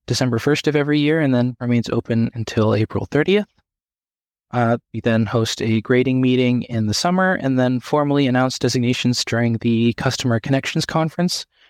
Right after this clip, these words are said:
which is typically held in the fall. Um, go to the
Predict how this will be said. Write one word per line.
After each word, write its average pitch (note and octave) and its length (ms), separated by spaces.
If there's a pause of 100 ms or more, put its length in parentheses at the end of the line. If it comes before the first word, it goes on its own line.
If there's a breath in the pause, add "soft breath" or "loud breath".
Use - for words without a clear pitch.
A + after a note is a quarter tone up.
(140 soft breath)
which C#3 100
is A#2+ 200
typically - 400
held A2+ 260
in G#2 80
the G#2 80
fall. - 300 (1900)
Um, G#2+ 320 (460)
go A2+ 180
to - 180
the - 100